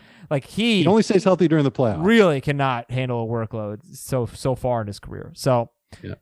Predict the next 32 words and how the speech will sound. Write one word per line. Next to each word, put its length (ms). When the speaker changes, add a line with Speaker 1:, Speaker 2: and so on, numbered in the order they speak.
Speaker 1:
that's 160
a 60
point 240
for 120
Edwards 300
Helaire. 320
Apple 240
Podcast 540
questions 720
from 320
E 140
Y 420
I 320
R. 460
My 180
question 460
is, 480
why 360
is 120
there 160
absolutely 540
no 240
debate 340
in 100
the 200
industry 320
about 220
who 140
should 220
go 220
number 280
one? 440